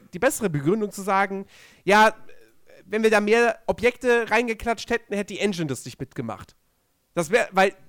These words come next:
wenn das bewusst so ist, ja, es ist eine Postapokalypse, deswegen ist das alles so leer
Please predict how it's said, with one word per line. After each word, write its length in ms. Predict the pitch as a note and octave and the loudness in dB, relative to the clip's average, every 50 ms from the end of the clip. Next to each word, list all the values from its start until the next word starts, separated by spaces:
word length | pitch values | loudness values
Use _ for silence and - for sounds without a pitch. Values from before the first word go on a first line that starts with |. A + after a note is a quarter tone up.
| - - | -14 -4
wenn 140 | E3 F#3 F#3+ | -2 0 0
das 160 | F#3 F3 - | 0 0 -2
bewusst 500 | - E3 D3 D3+ E4+ G4 - - - - | -2 -4 0 2 2 2 0 -2 -8 -2
so 220 | - F#3+ F3 E3+ | 0 0 0 0
ist, 360 | - - C3+ - - - - _ _ _ _ _ - | -2 -8 -12 -12 -14 -16 -16 _ _ _ _ _ -10
ja, 260 | - C3 F#3 G#3 G#3+ G#3+ G3+ | -2 0 2 2 2 2 -2
es 140 | D#3+ B2+ | -8 -10
ist 140 | C3+ - - | -10 -10 -10
eine 80 | D3+ - | -10 -8
Postapokalypse, 960 | - - G#3+ C4 - - - G3 - G#3+ G3 - G3 F#3 - - - - A3 | -4 -4 -4 -4 -4 -8 -12 -10 -10 -10 -8 -8 -8 -8 -8 -8 -8 -10 -8
deswegen 460 | - D#3+ D#3 - - D#3+ F3+ F#3+ F#3 F3+ | -8 -8 -10 -8 -8 -8 -8 -6 -8 -10
ist 160 | D#3+ - - | -10 -8 -10
das 120 | F3 D#3 - | -10 -10 -6
alles 320 | - D3+ C#3+ C#3+ C3+ - | -4 -4 -4 -4 -6 -6
so 120 | - C3 | -8 -8
leer 640 | A#2 B2 F3+ A3 A#3+ A#3 A3+ A3 G#3+ G#3+ A3 A3+ A3 | -6 -2 -2 0 0 0 0 0 0 0 -2 -2 -4